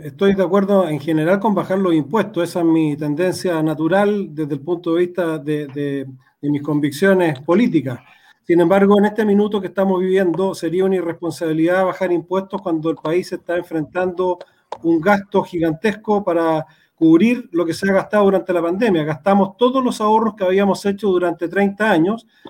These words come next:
estamos triplicando nuestro endeudamiento y tenemos los impuestos al límite. Por lo tanto, hoy día, eh, renunciar a impuestos es, eh, dispararse en los pies y no estoy de acuerdo.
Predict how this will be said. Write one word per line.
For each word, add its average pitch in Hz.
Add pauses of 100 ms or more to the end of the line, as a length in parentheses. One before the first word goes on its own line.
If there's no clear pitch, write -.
(180)
estamos 202
triplicando 196
nuestro 196
endeudamiento 185 (260)
y 175
tenemos 220
los 196
impuestos 214
al 196
límite. 165
Por 165
lo 170
tanto, 208
hoy 165
día, 233
eh, 170 (180)
renunciar 170
a 180
impuestos 233 (200)
es, 196
eh, 170
dispararse 180
en 175
los 175
pies 185
y 160
no 156
estoy 151
de 135
acuerdo. 120